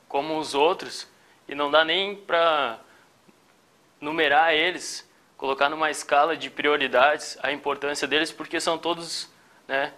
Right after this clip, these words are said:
de extrema importância pra nossa saúde. E o componente físico é um deles.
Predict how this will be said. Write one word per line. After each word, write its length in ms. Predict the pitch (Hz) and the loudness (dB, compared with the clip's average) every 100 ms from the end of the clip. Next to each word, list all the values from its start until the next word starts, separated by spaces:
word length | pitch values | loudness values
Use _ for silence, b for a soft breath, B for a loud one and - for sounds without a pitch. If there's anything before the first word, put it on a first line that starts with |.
| _ | _
de 80 | 135 | -12
extrema 340 | 131 - 175 196 185 - | -6 0 0 -2 -10 -14
importância 560 | 165 160 151 165 165 | -4 -2 0 0 -2
pra 140 | 165 160 | -4 -2
nossa 200 | 160 160 | -2 0
saúde. 480 | 175 165 147 - b b b b b b _ | 0 2 -2 -6 b b b b b b _
E 80 | 147 | -4
o 60 | |
componente 500 | 160 190 196 190 190 | -2 -2 0 2 0
físico 560 | - 170 185 180 - 190 | -2 0 0 -2 -4 -4
é 120 | - 170 | 0 0
um 140 | 190 | 0
deles. 480 | 165 151 123 - | -2 -2 -4 -12